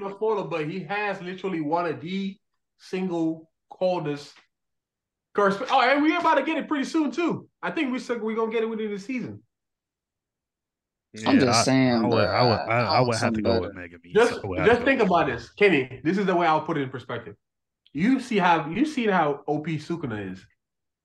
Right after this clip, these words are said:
Speaker 1: right? Sukuna seen that boy use his technique and asked him, "Why did you run? Like, you're strong," and took interest into that kid and literally stated that he's gonna start to, you know,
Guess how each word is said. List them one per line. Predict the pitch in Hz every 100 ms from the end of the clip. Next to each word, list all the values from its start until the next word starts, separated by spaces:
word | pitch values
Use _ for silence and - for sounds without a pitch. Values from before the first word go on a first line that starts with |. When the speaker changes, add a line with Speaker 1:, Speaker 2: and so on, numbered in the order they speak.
| _ _ _ _
Speaker 1:
right? | 120 131 156 - _ _ _ _ _ _
Sukuna | - 190 214 226 170
seen | 156 185 190 180
that | 175 156
boy | 156 151
use | 143 143 156 170
his | 143 139 -
technique | - 175 160 147 139 - - _ _ _ _ _ _ _
and | 123 123
asked | 147 160 - -
him, | 104 98 _ _ _ _
"Why | 123 160
did | 165 147
you | 139
run? | 143 156 98 - _ _ _ _ _ -
Like, | 110
you're | 123 151
strong," | 147 160 160 117 95 - _ _ -
and | 131
took | - 190
interest | 185 170 165 147
into | 147 131
that | 127 117
kid | - 147 117 92 _ _ _ _ _
and | 123 139
literally | 180 185 170 139 123 - _ _ _ _
stated | - - 170 160 131 - 131
that | 127
he's | 160 151
gonna | 147
start | 135 151 135 135
to, | 151 123
you | 156
know, | 165 135 -